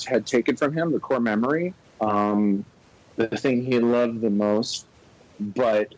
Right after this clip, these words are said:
um, he remembers enough to know that, that Administrator's, um, rule, um,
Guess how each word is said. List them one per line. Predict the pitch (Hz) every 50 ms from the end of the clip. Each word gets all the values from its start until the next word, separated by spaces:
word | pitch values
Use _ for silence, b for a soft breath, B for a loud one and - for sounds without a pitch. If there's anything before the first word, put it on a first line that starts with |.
| - - -
um, | 110 110 107 107 104 101 101 95 92 - _ _ - - - _ _ _ _ _ - - _ _
he | - - 156
remembers | 156 143 143 143 151 156 160 156 151 139 - -
enough | 131 127 127 131 131 135 135 -
to | - - 120 120
know | 120 120 120 120 117 113 110
that, | 104 113 107 107 - - - - - -
that | - 139 127 117
Administrator's, | 113 110 110 120 139 156 180 202 202 170 - - - - - 170 156 143 143 139 131 131 123 117 104 98 - - - - - _ _ - -
um, | 117 113 110 110 104 104 101 101 98 98 95 92 92 92 - - - - -
rule, | 120 117 123 135 143 156 160 160 151 139 123 92 90 90 87 87 - _ _ _ - _ - - _ _ -
um, | 113 113 110 113 110 107 104 101 101 98 98 98 98